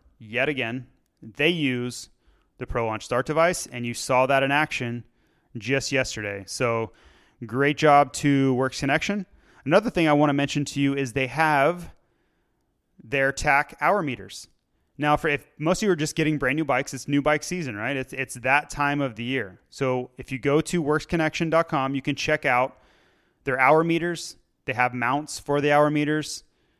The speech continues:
And they also have radiator braces. So when you get that new bike, put those radiator braces on it so you don't,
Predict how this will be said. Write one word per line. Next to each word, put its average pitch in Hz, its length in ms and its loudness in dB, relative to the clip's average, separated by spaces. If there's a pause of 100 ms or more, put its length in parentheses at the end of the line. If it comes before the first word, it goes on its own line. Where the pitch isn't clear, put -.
(120)
And 127 80 -6
they 143 60 0
also 160 240 2
have 160 180 2
radiator 151 380 -2
braces. 117 380 -8
So 131 300 -4
when 135 120 -8
you 135 80 -2
get 180 240 -2
that 139 160 2
new 127 140 -6
bike, 117 440 -6 (720)
put 160 160 0
those 175 160 2
radiator 156 400 2
braces 120 380 -6
on 113 160 -6
it 120 100 -10
so - 140 -6
you 131 40 -2
don't, 135 220 -4